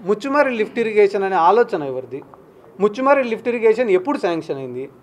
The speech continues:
ముచ్చుమారి లిఫ్ట్ ఇరిగేషన్కి మేజర్గా పనులు ఎప్పుడు జరిగినాయి? మేజర్గా బడ్జెట్ కేటాయించింది ఎవరు అనే డేటా మీరు సేకరించిన తర్వాత లాస్ట్ దాని ఓపెనింగ్కి పోయి మొత్తం కట్టింది నేనే అనడం ఎంతవరకు న్యాయం?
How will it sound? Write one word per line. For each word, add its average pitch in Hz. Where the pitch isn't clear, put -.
ముచ్చుమారి 269
లిఫ్ట్ 233
ఇరిగేషన్కి 240
మేజర్గా 254
పనులు 233
ఎప్పుడు 180
జరిగినాయి? 143
మేజర్గా 254
బడ్జెట్ 196
కేటాయించింది 180
ఎవరు 139
అనే 247
డేటా 240
మీరు 269
సేకరించిన 247
తర్వాత 208
లాస్ట్ 233
దాని 196
ఓపెనింగ్కి 269
పోయి 254
మొత్తం 226
కట్టింది 220
నేనే 196
అనడం 196
ఎంతవరకు 175
న్యాయం? 147